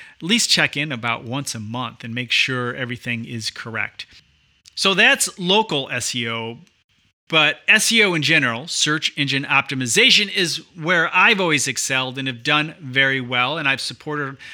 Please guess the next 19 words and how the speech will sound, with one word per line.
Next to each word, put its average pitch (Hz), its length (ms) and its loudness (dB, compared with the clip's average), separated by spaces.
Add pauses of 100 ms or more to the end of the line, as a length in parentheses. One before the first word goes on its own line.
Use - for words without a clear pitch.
(140)
a - 40 -10
number 151 360 2
of 120 200 -4
businesses. 156 560 0
I 139 80 -2
have 131 120 -2
a 127 60 -6
nice, 139 480 2 (400)
uh, 127 300 -4 (420)
great 254 240 0
group 185 180 -6
of 131 80 -10
clients 110 380 -4
that 123 100 -12
I 131 120 -2
really 147 420 0
enjoy 127 340 -2
working 113 460 -8
with, 165 240 -4